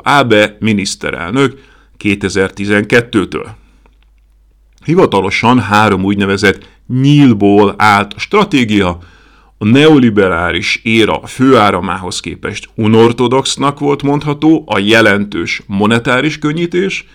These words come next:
és a kormányzati beruházási program. A harmadik nyíl viszont teljesen ortodox volt,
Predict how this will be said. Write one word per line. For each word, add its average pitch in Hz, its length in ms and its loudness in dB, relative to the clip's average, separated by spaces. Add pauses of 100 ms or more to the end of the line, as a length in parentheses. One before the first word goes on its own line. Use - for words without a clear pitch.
(360)
és - 180 -12
a - 220 -8
kormányzati 110 720 2
beruházási 95 720 -4
program. - 460 -18 (540)
A - 80 -20
harmadik 151 600 2
nyíl 175 220 2
viszont 170 440 -4
teljesen 117 580 -2
ortodox 143 580 -4
volt, 143 340 2